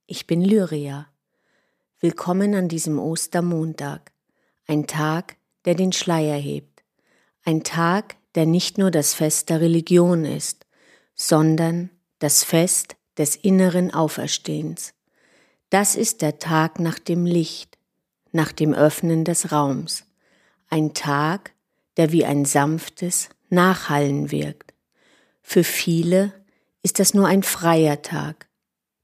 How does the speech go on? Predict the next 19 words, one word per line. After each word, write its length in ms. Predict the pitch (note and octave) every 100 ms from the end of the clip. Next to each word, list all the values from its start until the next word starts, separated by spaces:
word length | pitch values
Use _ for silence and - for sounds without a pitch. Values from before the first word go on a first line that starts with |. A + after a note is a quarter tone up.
| -
doch 160 | D3+
für 200 | - F3
mich 500 | D#3+ F#3 F3 - - _ _ _ _ _ _ _
und 200 | F3+ E3
vielleicht 580 | - D#3+ D3+ E3 F#3 -
auch 160 | F#3+
für 200 | - -
dich 460 | E3+ E3+ E3+ - - _ _ _ _
ist 200 | - -
es 160 | D#3 -
ein 180 | C#3+ D3+
Raum 500 | D3 C#3+ D3 C3+ C#3+ _ _ _ _
der 140 | C#3+ C3+
Wandlung, 760 | C#3+ D#3+ E3+ F3 F#3 G3 G3 - _ _ _ _ -
der 200 | D3 -
Auferstehung, 1000 | D3 E3 F#3 E3+ - F3 F3 F3 F3+ F3+ - _ _ _ _ _
der 180 | D3+ D3
tiefen 840 | - G3+ G3+ G3+ G3 G3 G#3 G#3 -
Erinnerung 840 | D3+ - F3 F3+ F3+ F3 F3+ F#3